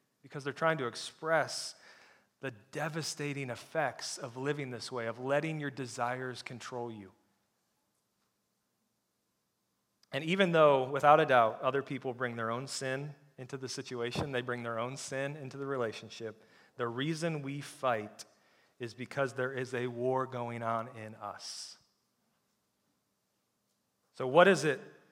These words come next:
that you want that makes you a fighter or a flighter, which is not a word, but it rhymes with fighter? So e-,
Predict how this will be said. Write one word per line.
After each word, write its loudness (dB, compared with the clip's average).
that -4
you -4
want 2
that -6
makes -4
you 0
a -4
fighter 0
or 0
a -2
flighter, 2
which -14
is -12
not 0
a -2
word, -6
but -6
it -2
rhymes 0
with -14
fighter? -6
So 0
e-, -16